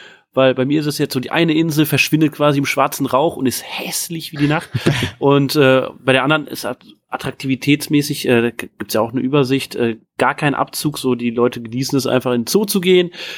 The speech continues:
Speaker 1: oder ins Museum. Und ich, ich, ich, ich mag das auch, weil das das Stadtbild irgendwie nochmal authentischer macht und, äh, hübscher. Und ich freue mich tatsächlich auch immer sehr, we-, also am Anfang bin ich halt, hab ich halt mit Tauben gestartet, so, wer will Tauben sehen im Zoo?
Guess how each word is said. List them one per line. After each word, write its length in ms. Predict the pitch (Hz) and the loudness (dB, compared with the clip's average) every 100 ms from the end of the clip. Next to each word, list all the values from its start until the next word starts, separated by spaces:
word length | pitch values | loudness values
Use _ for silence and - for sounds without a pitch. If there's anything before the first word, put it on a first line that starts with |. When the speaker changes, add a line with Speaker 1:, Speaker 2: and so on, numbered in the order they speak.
| - - - | -14 -18 -2
Speaker 1:
oder 140 | 139 143 | 2 2
ins 160 | 143 | 2
Museum. 560 | 147 127 160 180 180 - _ _ | 0 4 4 4 0 -8 _ _
Und 120 | 135 | -2
ich, 220 | 135 - - | -2 -2 -6
ich, 200 | - - | -6 -6
ich, 180 | - | -6
ich 120 | - - | -6 0
mag 220 | 202 - | 0 2
das 200 | 233 - | -2 0
auch, 180 | 190 - | 0 2
weil 80 | |
das 120 | 123 - | 0 0
das 120 | 131 | -2
Stadtbild 500 | - 156 - 214 196 | 0 -4 -2 -4 -2
irgendwie 280 | 180 180 180 | -4 -2 -2
nochmal 220 | 180 160 | 0 0
authentischer 560 | - 175 180 180 185 170 | 0 0 -2 0 -2 0
macht 280 | 170 - | -2 -4
und, 200 | 147 143 | -6 -4
äh, 280 | - 139 131 | -2 -2 0
hübscher. 460 | 147 196 - 202 196 _ _ _ _ _ - | -2 -2 0 0 -2 _ _ _ _ _ -4
Und 200 | 156 165 | -4 -2
ich 140 | - - | -6 -4
freue 220 | - 160 | 0 2
mich 100 | 175 | 2
tatsächlich 460 | 143 - 160 147 | -2 -2 -2 -2
auch 80 | - | -2
immer 180 | 151 139 | 2 2
sehr, 260 | 120 147 139 | 4 4 4
we-, 140 | 127 | -2
also 200 | 107 110 | -2 -8
am 100 | - | -8
Anfang 280 | - 123 127 | -8 -2 0
bin 400 | 120 - _ - | 0 -8 _ -6
ich 100 | 123 | -6
halt, 180 | 131 113 | -6 -12
hab 100 | 107 | -10
ich 100 | 117 | -6
halt 100 | 104 | -6
mit 180 | 101 - | -8 -10
Tauben 420 | - 117 147 131 | 2 4 4 0
gestartet, 480 | 107 - 101 101 101 | -2 -2 -2 -2 -2
so, 160 | 107 104 | -4 -4
wer 100 | 113 | -2
will 120 | 120 | 0
Tauben 360 | - 131 131 | 0 0 0
sehen 200 | 107 107 104 | 0 0 -2
im 120 | 113 | -6
Zoo? 240 | - 135 | 0 2